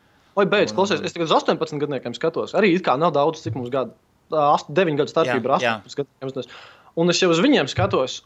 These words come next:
Speaker 1: un, un es, es jau sāku saprast to, ka es jau viņus arī vairs nesaprotu tā. Nu, tā, ka tā, tās domāšanas atšķirības, viņ-, viņas tur ir kaut kur, un, un kā es esmu arī, arī norādījis cilvēkiem.
Speaker 2: Aha, jā.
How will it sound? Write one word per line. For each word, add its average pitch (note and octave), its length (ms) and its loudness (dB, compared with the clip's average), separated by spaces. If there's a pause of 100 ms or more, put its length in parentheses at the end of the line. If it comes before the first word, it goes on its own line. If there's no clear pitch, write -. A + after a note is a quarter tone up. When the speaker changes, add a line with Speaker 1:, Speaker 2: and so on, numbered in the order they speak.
Speaker 1:
un, D#3+ 320 -6
un D3+ 260 -6 (140)
es, - 180 -4 (100)
es C#3 120 0
jau F#3+ 140 6 (300)
sāku E3+ 240 2
saprast D3+ 260 -4
to, D#3+ 80 -4
ka D3+ 100 -12
es - 80 -6
jau C#3+ 80 0
viņus D#3 200 -2
arī E3+ 120 2
vairs A#2 160 -4
nesaprotu B2 480 -8
tā. A2+ 100 -2 (580)
Nu, E3+ 80 -4
tā, G3 160 4
ka D#3 80 -2
tā, D#3+ 60 6 (100)
tās E3 160 2
domāšanas F#3+ 460 2
atšķirības, D#3+ 340 -8
viņ-, F3 140 -8
viņas A#3+ 180 -2
tur G#3+ 140 4
ir A#3 100 2
kaut A#2 240 0
kur, D3 240 0
un, B2 160 -4 (480)
un D3 160 0
kā F#3+ 140 6 (100)
es C#3 160 -6
esmu C#3+ 300 -8
arī, D3 160 -2
arī C#3+ 180 0
norādījis C#3+ 460 2
cilvēkiem. D3 420 0
Speaker 2:
Aha, E3 320 -6
jā. A#2 140 -2